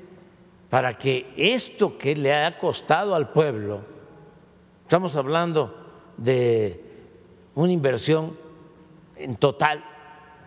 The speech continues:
que va a llegar a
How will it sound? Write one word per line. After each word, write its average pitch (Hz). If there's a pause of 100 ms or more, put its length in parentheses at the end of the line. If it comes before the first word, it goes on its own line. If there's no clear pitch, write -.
(1400)
que 107
va 131
a 107
llegar 117
a 98